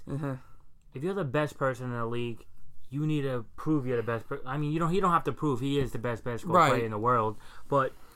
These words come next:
Speaker 2: just to come out and say, "I need a playmaker," just man the hell up and do what you gotta do, and that's that.
Speaker 1: It, it, he, he got salty when Steph Curry won the M V P last year 'cause he said they should change the definition of most valuable. 'Cause if,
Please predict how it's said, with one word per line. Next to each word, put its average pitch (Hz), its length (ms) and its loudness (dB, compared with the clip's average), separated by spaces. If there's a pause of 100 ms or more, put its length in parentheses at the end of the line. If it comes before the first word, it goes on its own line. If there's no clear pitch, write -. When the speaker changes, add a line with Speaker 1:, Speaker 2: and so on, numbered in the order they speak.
(320)
Speaker 2:
just 180 160 -2
to 185 80 -2
come 170 160 -2
out 160 160 2
and 143 80 -2
say, 151 140 0
"I 143 120 -2
need 160 180 2
a 151 60 0
playmaker," 123 600 -2
just - 260 -8 (640)
man 151 240 -4
the 185 60 -2
hell 175 220 0
up 151 160 0
and 147 160 -4
do 143 120 2
what 170 120 2
you 160 120 -2
gotta 156 160 -2
do, 139 200 -2
and 151 100 -2
that's 156 200 -4
that. 151 280 -6 (240)
Speaker 1:
It, 185 280 -2 (220)
it, 180 200 -4
he, 180 320 4
he 175 220 6
got 190 220 4
salty 170 480 6
when 139 160 4
Steph 151 300 0
Curry 151 300 6
won 143 260 4
the 131 240 0 (140)
M 151 160 2
V 147 140 6
P 151 240 4
last 139 360 4
year 139 140 6
'cause 131 300 2
he 147 100 0
said 139 180 2
they 135 100 2
should 131 180 -4
change 147 300 0
the 135 60 -4
definition 143 540 0
of 131 100 -2
most 135 240 2
valuable. 131 680 0 (500)
'Cause 139 160 4
if, 143 240 -2